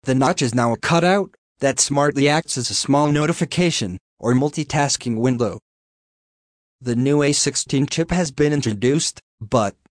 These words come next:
you will get it only on the fourteen Pro and Pro Max. There is better connectivity on the fourteen Pro and Pro Max.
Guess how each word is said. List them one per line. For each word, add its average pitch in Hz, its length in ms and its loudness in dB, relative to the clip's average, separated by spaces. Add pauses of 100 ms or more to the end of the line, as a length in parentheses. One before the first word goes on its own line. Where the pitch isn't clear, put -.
(120)
you 139 140 0
will 147 100 2
get 139 200 0
it 117 80 -2
only 139 240 0
on 104 100 -2
the 110 80 -2
fourteen 113 460 -4
Pro 143 300 0
and 117 120 -2
Pro 127 240 2
Max. 107 460 -6 (420)
There 160 180 2
is 147 120 0
better 139 280 0
connectivity 143 680 0
on 120 80 0
the 113 80 -2
fourteen 113 460 -4
Pro 143 300 0
and 113 120 -4
Pro 127 240 2
Max. 101 440 -6